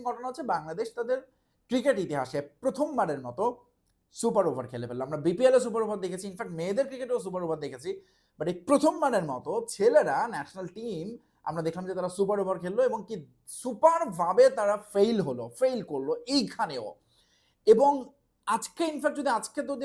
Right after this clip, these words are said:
আপনি তাকান, ওয়েস্ট ইন্ডিজ এবং বাংলাদেশ দুটো দলই চেষ্টা করছিল কিভাবে ম্যাচটি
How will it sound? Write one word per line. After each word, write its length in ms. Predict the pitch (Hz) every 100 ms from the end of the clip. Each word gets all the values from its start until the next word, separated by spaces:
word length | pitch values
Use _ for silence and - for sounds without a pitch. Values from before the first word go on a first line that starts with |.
| 220
আপনি 120 | 160 -
তাকান, 260 | 196 294 233
ওয়েস্ট 220 | 156 151 226
ইন্ডিজ 180 | 262 269
এবং 100 | 269 240 135 131
বাংলাদেশ 380 | 143 165 208 262 143
দুটো 180 | 165 208 240
দলই 180 | 233 254 202
চেষ্টা 260 | 196 - 196
করছিল 320 | 196 196 208 240 240
কিভাবে 320 | 190 175 185 202
ম্যাচটি 320 | 156 143 -